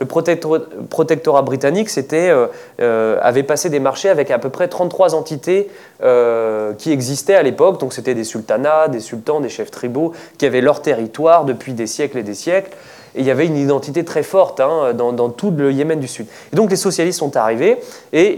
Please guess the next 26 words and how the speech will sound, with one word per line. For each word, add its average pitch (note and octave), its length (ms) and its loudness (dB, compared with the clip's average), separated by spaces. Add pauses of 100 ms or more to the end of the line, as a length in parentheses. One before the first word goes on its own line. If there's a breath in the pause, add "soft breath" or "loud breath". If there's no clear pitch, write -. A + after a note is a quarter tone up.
ils C#3 180 -2
ont F3+ 120 4
imposé D3 420 2
à C#3+ 80 4
tous F#3+ 140 -4
ces D3+ 120 -4
sultans, C#3+ 520 0 (340 loud breath)
euh, A2+ 480 2
de, A2 160 -6
euh, C3+ 500 0
bah, A2+ 320 0
céder D#3+ 300 -2
leur D#3 200 2
territoire C#3+ 600 2
et C#3+ 80 2
de C#3 140 0
s'unir D#3 480 0
en B2+ 80 2
faisant D#3+ 220 2
le, B2+ 120 0 (300 loud breath)
le, B2+ 180 0
le, B2 160 0
le B2 180 -2
Yémen D3+ 280 -2
du C3 80 -6
Sud. - 240 -10